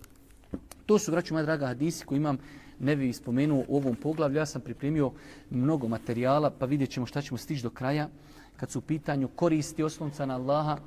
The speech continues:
petnaest. Dobro, inšal, nešto ćemo stići. Prva stvar, govorit ćemo malo o koristima onog jekina. Jer rekli smo, imam Nevevi je govorio o dva poglavlja, pa nas neprestano sad u hadisu se govori o jekinu,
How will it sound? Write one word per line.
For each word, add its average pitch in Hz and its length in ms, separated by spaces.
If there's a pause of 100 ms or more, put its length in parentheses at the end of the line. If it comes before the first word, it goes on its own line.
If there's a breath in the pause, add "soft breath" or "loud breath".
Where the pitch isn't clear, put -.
(1400 soft breath)
petnaest. - 720
Dobro, 120 320
inšal, 117 280
nešto 117 200
ćemo 104 200
stići. - 460
Prva 202 240
stvar, 180 380 (120)
govorit 156 300
ćemo 143 140
malo 147 300 (100)
o 135 100
koristima 139 840 (320)
onog 143 260
jekina. 131 440
Jer 107 100 (100)
rekli 165 220
smo, 160 140
imam 160 180
Nevevi 160 280
je 143 140
govorio 143 380
o 127 40
dva 160 220
poglavlja, 156 460
pa 156 160
nas 147 380
neprestano 147 540
sad 151 240
u 147 40
hadisu 147 300
se 151 100
govori 156 220
o 147 60
jekinu, 170 520